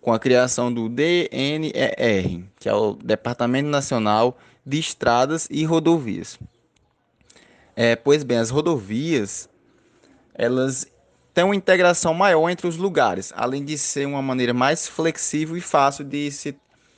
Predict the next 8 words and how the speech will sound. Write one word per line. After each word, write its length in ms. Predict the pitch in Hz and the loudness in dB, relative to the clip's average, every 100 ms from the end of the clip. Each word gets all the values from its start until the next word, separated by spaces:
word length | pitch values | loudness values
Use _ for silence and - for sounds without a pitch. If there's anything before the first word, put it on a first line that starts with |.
| _ _ _ _ 117 | _ _ _ _ -8
de 120 | 120 | -6
se 200 | - 131 | -2 -2
transportar. 840 | - 135 135 147 165 - - - _ _ _ _ _ - | -2 -2 0 2 2 -2 -8 -8 _ _ _ _ _ -2
Além 360 | 131 147 185 165 | 2 4 2 0
disso, 600 | 160 180 233 - 117 107 - _ _ - | -4 -2 -4 -4 -6 -8 -16 _ _ 0
em 120 | 127 | 4
algumas 380 | 127 135 143 139 | 4 2 -2 2
regiões, 960 | 131 123 117 113 165 165 104 - - | 2 2 0 2 2 0 -2 -8 -16